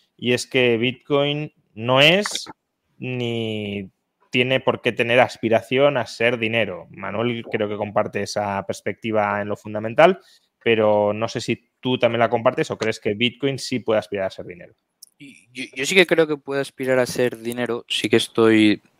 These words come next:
Speaker 2: bueno, de, de acuerdo con, con casi todo lo que ha dicho Álvaro, pero y,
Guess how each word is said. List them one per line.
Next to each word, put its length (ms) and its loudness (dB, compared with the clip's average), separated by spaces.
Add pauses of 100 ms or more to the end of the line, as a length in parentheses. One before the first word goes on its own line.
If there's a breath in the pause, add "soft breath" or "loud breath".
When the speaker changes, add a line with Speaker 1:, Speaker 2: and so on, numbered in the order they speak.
(120)
Speaker 2:
bueno, 220 -4 (140)
de, 100 -8
de 200 0
acuerdo 360 2
con, 380 -8
con 160 -20
casi 220 -2
todo 160 2
lo 100 2
que 100 6
ha 40 8
dicho 480 -2 (440 loud breath)
Álvaro, 320 4
pero 240 -12 (220)
y, 140 -14